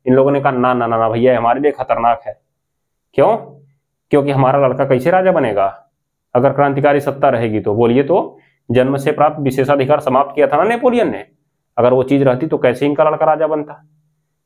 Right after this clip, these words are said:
कैसे मंत्री का लड़का मंत्री बनता? इसीलिए उन्हें कहा, "भैया सब समाप्त करो, हमारा लड़का ही राजा बनेगा", ठीक है ना। चलिए भैया, तो एक बार कमेंट करके जरूर बताइएगा आज की क्लास कैसी लगी है। और हम लोग पुनः कल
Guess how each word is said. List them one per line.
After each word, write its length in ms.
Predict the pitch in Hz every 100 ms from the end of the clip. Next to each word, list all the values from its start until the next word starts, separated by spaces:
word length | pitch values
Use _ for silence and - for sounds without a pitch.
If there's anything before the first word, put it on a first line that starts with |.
| -
कैसे 240 | 120 147
मंत्री 300 | 151 151 156
का 100 | 156
लड़का 160 | 156 156
मंत्री 300 | 156 151 147
बनता? 420 | 143 139 151 -
इसीलिए 220 | 123 - 143
उन्हें 160 | 131
कहा, 80 | 135
"भैया 160 | 123 131
सब 140 | 127
समाप्त 360 | - 110 110 -
करो, 240 | 113 - _ _ -
हमारा 260 | 131 147 131
लड़का 180 | - 127
ही 60 |
राजा 240 | 117 107 107
बनेगा", 280 | 107 104
ठीक 300 | 104 _ 135
है 60 | 160
ना। 240 | 226 - - _
चलिए 240 | - 117 113
भैया, 260 | 107 110 123 _ _ _ _
तो 360 | 123 123 123 -
एक 100 | 120
बार 120 | 139
कमेंट 260 | 135 143 147
करके 200 | 147 147
जरूर 240 | 147 143
बताइएगा 480 | 143 143 147 180 - _ -
आज 140 | 117
की 100 | -
क्लास 220 | 135 135 135
कैसी 240 | 120 135
लगी 220 | 120 131
है। 360 | 151 - - - _ _ _ -
और 140 | 117
हम 140 | 123 123
लोग 180 | 123 135
पुनः 160 | 147
कल 480 | 147 156 196 - -